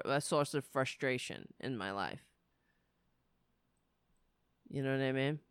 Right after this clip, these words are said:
Like, it is frustrating to try to build a show and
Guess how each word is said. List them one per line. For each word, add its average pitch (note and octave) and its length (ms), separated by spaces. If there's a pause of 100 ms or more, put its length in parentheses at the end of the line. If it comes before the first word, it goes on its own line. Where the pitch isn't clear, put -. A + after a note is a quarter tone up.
Like, C3 460
it E3 160
is E3 360
frustrating C#3+ 1080
to C#3+ 600 (1300)
try D#3+ 440
to D3+ 240
build D#3 520
a - 140
show C#3 760 (120)
and C3+ 880